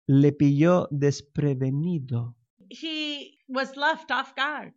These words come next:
Speaker 1: Porque pensaba que el Señor Jesús no podía venir a esa hora.
Speaker 2: Because he thought the Lord Jesus would not come at that hour.
Speaker 1: En ese momento no es el más adecuado para hacerlo.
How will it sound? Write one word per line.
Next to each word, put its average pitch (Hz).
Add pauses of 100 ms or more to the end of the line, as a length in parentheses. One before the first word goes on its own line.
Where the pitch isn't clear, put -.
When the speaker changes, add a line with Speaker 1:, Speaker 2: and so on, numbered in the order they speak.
(500)
Speaker 1:
Porque 139
pensaba 240 (420)
que 160
el 180
Señor 202
Jesús 220
no 254
podía 240
venir 135
a 123
esa 139
hora. 185 (280)
Speaker 2:
Because 339
he 311
thought 302
the 269
Lord 262
Jesus 202
would 220
not 208
come 214
at 160
that 175
hour. 139 (500)
Speaker 1:
En 139
ese 156
momento 185
no 143
es 123
el 117
más 120
adecuado 120
para 117
hacerlo. -